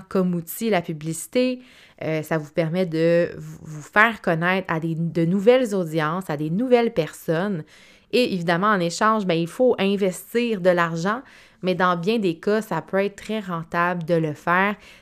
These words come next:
dépendamment de, euh, la puissance de votre outil. Donc, est-ce que votre outil est vraiment intéressant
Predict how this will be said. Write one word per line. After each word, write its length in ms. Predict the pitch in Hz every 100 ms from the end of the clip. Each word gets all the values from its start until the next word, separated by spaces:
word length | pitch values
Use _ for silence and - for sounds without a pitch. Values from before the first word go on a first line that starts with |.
| _
dépendamment 760 | 180 247 247 208 185 170 175 202
de, 340 | 180 170 185 180 - _ _ - 170
euh, 300 | 165 160 156
la 180 | 160
puissance 560 | 165 - 180 - 214 208
de 60 | 180
votre 320 | 170 170 185
outil. 360 | 175 - 294 349
Donc, 240 | 185 170
est-ce 160 | 165 -
que 160 | 180
votre 280 | 175 170 -
outil 300 | 165 - 240
est 120 | 185 160
vraiment 340 | 151 156 170
intéressant 720 | 190 180 156 147 - 180 190